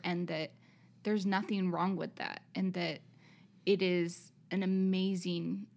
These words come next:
gift that they are given, and that they are not broken because they are attracted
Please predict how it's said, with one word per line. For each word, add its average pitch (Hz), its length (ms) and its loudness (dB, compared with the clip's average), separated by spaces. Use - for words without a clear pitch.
gift 185 340 -2
that - 200 -8
they 170 140 -2
are 160 120 -4
given, 196 540 -2
and - 240 -2
that 170 200 -4
they 196 520 2
are 185 140 0
not 175 460 0
broken 165 580 -4
because 180 920 -6
they 165 300 -4
are 165 240 -4
attracted - 760 -6